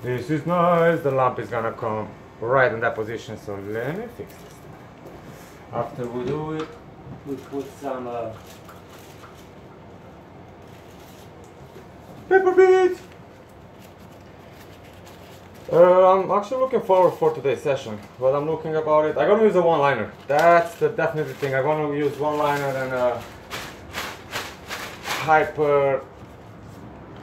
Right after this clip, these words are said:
tattoo machine. I'm gonna set up if you wanna hang out and have a look the way I do it. More than welcome, if not, I still gonna use a three-liner. So, and some magnums,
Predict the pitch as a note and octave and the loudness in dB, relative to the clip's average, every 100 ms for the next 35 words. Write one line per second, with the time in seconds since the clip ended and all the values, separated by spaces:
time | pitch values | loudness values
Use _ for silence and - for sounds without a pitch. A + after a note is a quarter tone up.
0 | - - - - - B2 C#3 C3 B2+ - | -18 -18 -18 -10 -6 -4 -2 -2 -4 -4
1 | C3 B2+ B2 - - - - - - A2+ | -4 -2 -4 -8 -16 -18 -18 -12 -4 -2
2 | A#2 A2 - C3 C3+ D#3+ D#3 C3 - A#2+ | -2 -4 -4 0 4 4 2 -2 -8 -6
3 | B2+ D#3+ G#3 F3 D#3 D3 C#3+ C#3 C#3 A#2 | -4 -4 -4 -2 0 2 2 0 -2 -6
4 | A2+ A2+ A2 A2 A2 A2+ A2 A2 G#2+ D3+ | -4 -2 -2 -4 -8 -6 -6 -4 -4 -2
5 | C#3+ B2 A2+ A2 A#2 B2 A#2+ - G2+ G2+ | -2 -4 -8 -10 -8 -8 -8 -12 -14 -14
6 | G#2 A#2+ B2 A#2+ A#2 - - - - - | -14 -12 -10 -8 -10 -12 -18 -20 -20 -20
7 | - - - - A3+ A3+ F3+ D#3+ D3 C3+ | -20 -20 -16 2 4 6 6 4 4 0
8 | F#3+ F#3 F3+ A2+ G#2 G2 F2+ - - - | -2 -2 -2 -2 -4 -8 -12 -20 -20 -20
9 | - - - - - - C3+ C3+ C#3 C3+ | -20 -20 -20 -20 -20 -14 -4 0 2 0
10 | - - - - - - - - - - | -2 -12 -18 -18 -20 -20 -20 -20 -20 -20
11 | - - - - - - - - - - | -20 -20 -20 -20 -20 -20 -20 -20 -20 -20
12 | - - - D#3 D3+ C#3+ C#3+ D3+ F#3+ D#3 | -20 -20 -12 -6 -6 -4 -4 2 2 4
13 | D3+ D3 C#3 - - | 0 0 -4 -10 -12